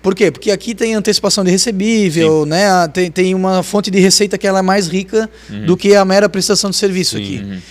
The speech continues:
Speaker 1: E aqui, cara, era prestação de serviço, tarifa. Então,
Speaker 2: Uhum.
Speaker 1: quantos milhões de boletos tem que ser emitidos pra que a
Speaker 2: Pra
Speaker 1: empresa
Speaker 2: poder
Speaker 1: tenha uma
Speaker 2: fazer
Speaker 1: receita
Speaker 2: um,
Speaker 1: líquida
Speaker 2: né?
Speaker 1: de dois centavos?
Speaker 2: Entendi,
Speaker 3: Uhum.
Speaker 2: entendi.
Speaker 1: Né? Então, é um negócio que é mais, é mais, é, é ma-,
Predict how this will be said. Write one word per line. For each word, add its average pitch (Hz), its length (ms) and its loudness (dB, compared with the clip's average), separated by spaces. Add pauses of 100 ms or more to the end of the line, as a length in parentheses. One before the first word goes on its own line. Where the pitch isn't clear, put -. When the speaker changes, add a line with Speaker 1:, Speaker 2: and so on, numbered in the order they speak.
(160)
Speaker 1:
E 208 120 2
aqui, 220 280 -2
cara, 208 220 0
era 170 120 2
prestação 180 380 -4
de 170 80 -4
serviço, 196 460 -2
tarifa. 175 760 -4
Então, 160 220 -6
Speaker 2:
Uhum. 175 60 -6
Speaker 1:
quantos 214 320 -6
milhões 202 360 0
de 190 80 -2
boletos 180 760 2 (240)
tem 190 140 -2
que 185 80 -4
ser 196 160 2
emitidos 202 600 -4 (280)
pra 185 140 0
que 196 160 -2
a 196 40 4
Speaker 2:
Pra 190 120 2
Speaker 1:
empresa 185 240 0
Speaker 2:
poder 214 140 4
Speaker 1:
tenha 202 100 6
uma 202 120 4
Speaker 2:
fazer 190 80 6 (180)
Speaker 1:
receita 123 160 6
Speaker 2:
um, - 20 4
Speaker 1:
líquida 196 320 4
Speaker 2:
né? 175 60 0
Speaker 1:
de 185 100 0
dois 180 220 4
centavos? 147 580 -2
Speaker 2:
Entendi, 95 280 -8
Speaker 3:
Uhum. 104 140 -12
Speaker 2:
entendi. 95 180 -10
Speaker 1:
Né? 170 160 2
Então, 196 220 0
é 208 60 2
um 208 60 0
negócio 202 320 2
que 214 60 -2
é 208 40 -4
mais, 196 460 -2 (500)
é 151 80 -8
mais, 165 460 2 (180)
é, 165 60 -6
é - 20 -2
ma-, 160 260 -2